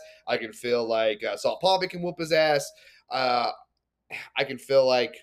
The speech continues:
Le'Veon Bell can whoop that ass. I f-, 'cause Le'Veon Bell, 'cause Le'Veon Bell is, a, is unorthodox, and I don't think Gibb can handle that. That's just my opinion. Only on two fights. 'Cause even that, that first fight was,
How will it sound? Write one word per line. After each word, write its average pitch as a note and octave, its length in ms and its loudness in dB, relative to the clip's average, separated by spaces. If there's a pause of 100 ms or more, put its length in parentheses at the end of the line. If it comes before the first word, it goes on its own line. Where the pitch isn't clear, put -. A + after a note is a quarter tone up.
(460)
Le'Veon G#2+ 340 -4
Bell F3 260 6
can E3 140 -10
whoop F3+ 220 -4
that F3 180 2
ass. E3 400 2 (280)
I C#3 60 0
f-, C#3 160 -2 (100)
'cause C#3+ 160 -6
Le'Veon F#3 260 4
Bell, - 100 4 (100)
'cause D3 140 -6
Le'Veon A3+ 320 4
Bell A3 180 6
is, E3 180 4
a, C#3 60 0 (220)
is C#3 160 4
unorthodox, D#3 640 2
and A#2+ 80 -6
I B2 40 -2
don't B2 140 -6
think C3+ 160 -12
Gibb C3+ 220 -2
can A2+ 100 -12
handle A#2 240 -2
that. F2 120 -12 (500)
That's F#3+ 180 2
just C#4 120 -4
my E4 100 2
opinion. D#4+ 400 -2 (280)
Only F#3+ 240 6
on G3+ 140 2
two G#3 160 -10
fights. D#3+ 340 0
'Cause F#3+ 160 -8
even E4+ 200 -2
that, C#4+ 160 4 (680)
that B3 240 -2
first D4+ 400 0
fight - 360 4
was, F3 320 0